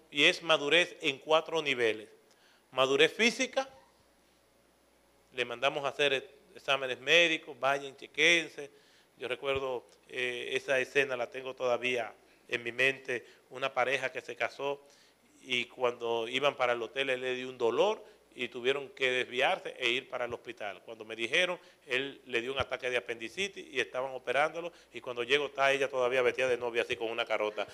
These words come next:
¿me entiendes? Entonces, le mandamos a hacer chequeos, de todo. Entonces, hay que tener madurez física. En segundo lugar, hay que tener madurez espiritual. No, no, no necesariamente en, en, en orden, pero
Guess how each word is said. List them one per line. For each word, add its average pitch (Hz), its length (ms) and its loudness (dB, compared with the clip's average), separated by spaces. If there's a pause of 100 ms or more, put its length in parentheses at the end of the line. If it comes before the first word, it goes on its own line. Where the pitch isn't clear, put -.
(160)
¿me 135 80 -4
entiendes? 127 400 2 (240)
Entonces, 139 480 -4 (340)
le 131 120 -4
mandamos 127 440 -2
a 127 40 -12
hacer 131 260 -6
chequeos, 143 760 6 (540)
de 107 100 -16
todo. 175 640 2 (400)
Entonces, 117 540 -6 (240)
hay 143 120 4
que 160 120 -4
tener 156 300 2
madurez 139 380 2
física. 131 480 -6 (300)
En 127 120 -8
segundo 139 320 0
lugar, 160 520 6
hay 139 100 2
que 147 200 4
tener 143 640 4
madurez 131 460 0
espiritual. 135 760 4 (760)
No, 151 180 -2
no, 202 340 -6
no 202 200 2
necesariamente 170 920 4
en, - 180 -14
en, 143 440 -14
en 160 60 -4
orden, 147 340 10
pero 135 300 2